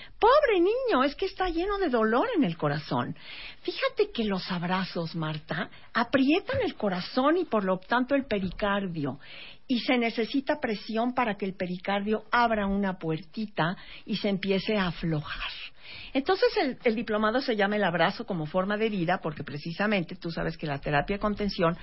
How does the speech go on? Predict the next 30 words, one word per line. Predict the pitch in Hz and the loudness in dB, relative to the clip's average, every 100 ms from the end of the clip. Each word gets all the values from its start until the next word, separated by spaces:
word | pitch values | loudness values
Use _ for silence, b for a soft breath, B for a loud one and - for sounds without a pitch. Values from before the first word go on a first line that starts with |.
| B B | B B
se | - 175 | -4 -2
ne-, | 160 - | -2 -4
se | - 185 | -2 2
necesita | 170 170 226 214 208 | 2 2 0 2 2
de | 175 | 2
un | 185 | 0
terapeuta, | 190 147 147 143 151 220 B B | 0 0 0 -2 0 0 B B
donde | 233 214 254 | 2 4 6
hay | 262 | 6
una | 233 214 | 4 2
presión | 175 - 170 | -2 0 0
aún | 170 285 262 | 4 6 6
más | 185 - | 4 2
intensa | 185 160 165 180 | -2 0 -2 -2
en | |
el | 170 | -4
corazón, | 160 139 143 147 190 294 | -2 -4 -2 0 0 0
con | 156 151 | 0 0
un | 165 | 0
abrazo | 151 143 151 170 | -2 -6 -8 -6
más | - - | -2 -2
fuerte. | - 160 - - B B B B B B - | 0 -2 -2 -10 B B B B B B 4
Pero | 320 277 269 | 8 8 6
en | 254 | 4
el | 247 | 4
abrazo | 240 269 370 | 4 0 -2
como | 330 233 | -2 -2
forma | 214 262 262 226 | 2 2 2 2
de | 180 | 0
vida | 208 214 | 0 0